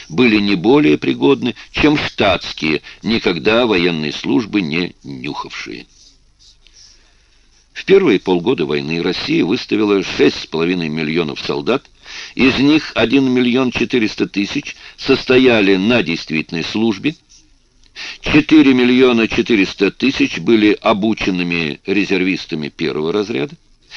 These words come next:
и семьсот тысяч новобранцами. В период с января по сентябрь тысяча девятьсот пятнадцатого года было мобилизовано еще один миллион четыреста тысяч резервистов первого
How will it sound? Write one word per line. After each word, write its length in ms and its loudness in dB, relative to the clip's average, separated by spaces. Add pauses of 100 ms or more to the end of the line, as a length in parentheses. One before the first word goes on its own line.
(280)
и 120 2
семьсот 600 -2
тысяч 580 -6 (100)
новобранцами. 880 -4 (1200)
В 160 -10
период 420 6
с 120 -8
января 520 4
по 160 0
сентябрь 600 -4
тысяча 360 -8
девятьсот 380 -6
пятнадцатого 560 -6
года 260 -2 (320)
было 540 4
мобилизовано 800 2
еще 640 -2 (160)
один 340 -2
миллион 380 -2
четыреста 560 -6
тысяч 640 -6
резервистов 1000 -2
первого 460 -2